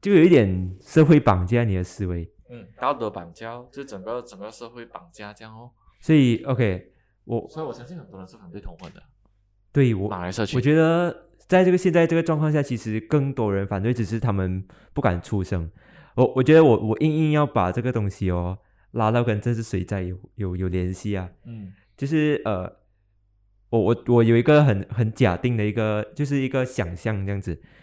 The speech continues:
Speaker 1: 就是如果这次水灾，它遭殃，因为，呃，是雪隆区遭殃嘛。
Speaker 2: 嗯。
Speaker 1: 那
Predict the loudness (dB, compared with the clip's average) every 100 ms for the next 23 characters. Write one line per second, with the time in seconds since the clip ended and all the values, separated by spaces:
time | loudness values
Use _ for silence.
0 | _ _ -2 2 4 2 -6 -2 2 4
1 | 2 0 -2 -4 -4 -4 -6 -8 _ _
2 | _ -6 -2 0 0 0 0 0 2 2
3 | 0 -2 -4 -2 -2 -4 -4 -2 0 -2
4 | -4 -4 -4 -4 -8 -12 -18 _ -20 -18
5 | -16 -4 -2 -2